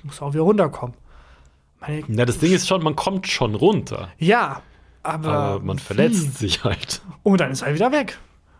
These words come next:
Speaker 1: Und dann bin ich halt da und denk, "Boah."
Speaker 2: Wie, der ist wieder weg. Wie hoch bist du da oben grad?
Speaker 1: In meinem Kopf bin ich auf bestimmt dreißig Metern.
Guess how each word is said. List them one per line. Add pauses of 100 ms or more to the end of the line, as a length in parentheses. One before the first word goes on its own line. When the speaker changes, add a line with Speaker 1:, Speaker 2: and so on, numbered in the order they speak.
(240)
Speaker 1:
Und
dann
bin
ich
halt
da
und
denk,
"Boah."
Speaker 2:
Wie,
der
ist
wieder
weg.
Wie
hoch
bist
du
da
oben (120)
grad?
Speaker 1:
In
meinem
Kopf
bin
ich
auf
bestimmt
dreißig
Metern.